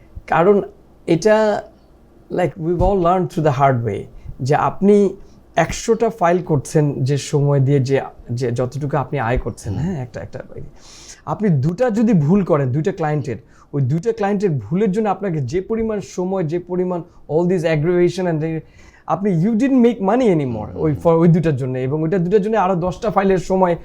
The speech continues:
Speaker 1: সবকিছু করে।
Speaker 2: তা ঠিক।
Speaker 1: এইভাবেই অনেকে দেখা
Speaker 2: হুম।
Speaker 1: গেছে যে, যে, "Okay, you know what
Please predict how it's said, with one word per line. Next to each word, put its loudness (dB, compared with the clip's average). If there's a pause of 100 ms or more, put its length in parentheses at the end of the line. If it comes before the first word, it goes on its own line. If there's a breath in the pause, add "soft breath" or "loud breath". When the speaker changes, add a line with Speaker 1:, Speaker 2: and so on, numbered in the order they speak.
Speaker 1:
সবকিছু 0
করে। 2
Speaker 2:
তা 4
ঠিক। -10 (140)
Speaker 1:
এইভাবেই 4
অনেকে 2
দেখা 0
Speaker 2:
হুম। -2
Speaker 1:
গেছে -2
যে, -2 (280 loud breath)
যে, 2
"Okay, -2
you -2
know 2
what 4